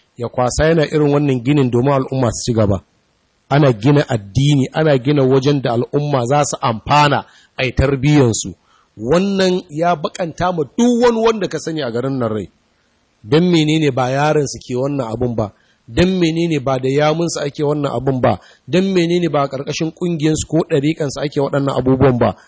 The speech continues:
Wannan abin yana daga abin da ke damunsu. Mun gano wannan da kyau ko? To, ta Allah ba ta su ba.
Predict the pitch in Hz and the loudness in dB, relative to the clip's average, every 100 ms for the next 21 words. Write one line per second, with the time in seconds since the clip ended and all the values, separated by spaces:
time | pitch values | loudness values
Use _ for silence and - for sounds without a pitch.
0 | _ - 160 165 156 131 135 139 127 113 | _ -10 -4 0 0 0 0 2 0 0
1 | 117 131 123 104 104 107 104 90 - - | 0 0 0 0 -2 -2 -4 -6 -12 -20
2 | _ _ _ _ _ _ _ _ _ _ | _ _ _ _ _ _ _ _ _ _
3 | _ _ _ _ _ - 127 135 139 131 | _ _ _ _ _ -8 0 2 4 2
4 | 123 101 131 120 131 135 _ _ _ _ | 2 0 0 2 0 -4 _ _ _ _
5 | _ 113 - - 147 151 143 110 98 - | _ -8 -4 -2 0 2 2 2 0 0
6 | 101 - 92 78 | -2 -2 -8 -12